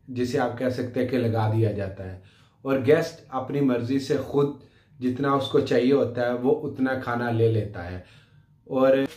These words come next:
अब हमारे पास चौथे नंबर पे है English service। English service में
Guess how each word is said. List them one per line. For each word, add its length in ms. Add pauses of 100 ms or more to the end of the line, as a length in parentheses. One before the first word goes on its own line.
(100)
अब 180
हमारे 420
पास 380
चौथे 360
नंबर 260
पे 200
है 280
English 380
service। 360 (1040)
English 460
service 440
में 340